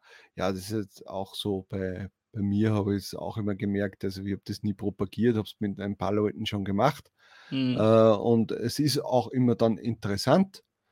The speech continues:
Speaker 1: zu
Speaker 2: Ja.
Speaker 1: sehen, wie andere vorgehen, äh, denen irgendwie dann, äh, das zu erklären. Keine Ahnung, wie viele dann wirklich, isst du da Erdnüsse? Ich hoffe, du hast keine
Speaker 2: <laughs> Was?
Speaker 1: Erdnussallergie.
Speaker 2: Natürlich.
Speaker 1: <laughs>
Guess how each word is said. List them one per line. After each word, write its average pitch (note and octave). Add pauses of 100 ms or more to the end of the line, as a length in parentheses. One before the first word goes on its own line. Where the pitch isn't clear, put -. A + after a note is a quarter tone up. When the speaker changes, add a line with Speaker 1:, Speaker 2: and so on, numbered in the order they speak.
(340)
Speaker 1:
zu -
Speaker 2:
Ja. A2+
Speaker 1:
sehen, C3
wie A#2+
andere B2+
vorgehen, A#2+
äh, A2+
denen A#2
irgendwie A2
dann, G#2+
äh, G2
das -
zu -
erklären. C3
Keine A#2+
Ahnung, B2+
wie B2
viele B2+
dann A#2+
wirklich, C#3
isst -
du A2
da F#2
Erdnüsse? G2+
Ich A2
hoffe, B2
du C3+
hast -
keine A2+
Speaker 2:
<laughs> -
Was? A2+
Speaker 1:
Erdnussallergie. C#3+
Speaker 2:
Natürlich. G3+
Speaker 1:
<laughs> -